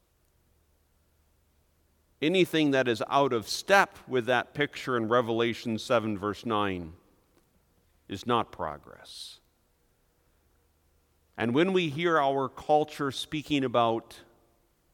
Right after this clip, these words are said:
progress, we need to biblically analyze what they are saying. Because so much of society's developments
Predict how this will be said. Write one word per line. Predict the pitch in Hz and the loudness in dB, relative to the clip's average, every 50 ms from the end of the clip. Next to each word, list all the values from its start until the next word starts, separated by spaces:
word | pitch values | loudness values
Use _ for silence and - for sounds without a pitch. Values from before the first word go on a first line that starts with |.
| _ - | _ -20
progress, | - - - 135 135 131 117 104 104 104 87 - - - - - - - | -6 2 6 6 6 6 4 -4 -8 -10 -10 -10 -10 -12 -12 -12 -12 -8
we | 113 120 131 | -4 0 0
need | 143 147 151 151 147 - 147 | 2 2 2 0 0 -2 -4
to | - - 131 127 127 123 120 110 104 - - _ _ _ _ _ _ _ _ _ _ _ _ _ _ _ _ _ _ _ _ _ _ - | -6 -4 -2 0 0 0 -2 -2 -4 -8 -14 _ _ _ _ _ _ _ _ _ _ _ _ _ _ _ _ _ _ _ _ _ _ 0
biblically | 147 156 151 151 151 151 147 - 139 139 135 131 - - | 2 2 4 4 4 2 2 2 0 0 0 0 -2 -2
analyze | 117 117 123 127 123 117 107 110 107 107 104 - - - | 0 2 2 2 2 0 0 0 -2 -2 -4 -6 -6 -6
what | 113 107 - | -6 -4 -4
they | 113 | -2
are | 104 98 92 95 | -2 -2 -4 -6
saying. | - - - 117 101 92 85 87 90 80 - - _ _ _ _ _ _ _ _ _ _ _ _ _ _ _ _ _ _ _ _ _ _ _ _ _ _ _ _ _ _ _ _ _ _ _ _ _ _ _ _ _ _ _ _ _ _ _ _ _ _ _ _ _ _ _ _ _ _ _ _ _ _ _ _ _ _ _ - | -8 -12 -12 -12 -12 -12 -14 -16 -20 -20 -20 -20 _ _ _ _ _ _ _ _ _ _ _ _ _ _ _ _ _ _ _ _ _ _ _ _ _ _ _ _ _ _ _ _ _ _ _ _ _ _ _ _ _ _ _ _ _ _ _ _ _ _ _ _ _ _ _ _ _ _ _ _ _ _ _ _ _ _ _ -10
Because | - 104 107 107 | -6 -4 -4 -4
so | - - - 151 156 151 | -4 -2 0 2 2 4
much | 143 139 139 127 - - | 4 2 0 0 -2 -2
of | 127 113 92 | -4 -2 -4
society's | - - 104 - - 127 110 110 110 107 104 98 104 98 92 90 | -4 -10 -10 -8 -4 -2 0 0 0 0 -2 -4 -4 -8 -8 -8
developments | - 104 90 101 98 101 101 104 87 95 90 82 80 - - - - - - - - - | -6 -2 0 2 2 2 0 0 -4 -6 -10 -10 -12 -14 -14 -14 -12 -12 -12 -14 -16 -20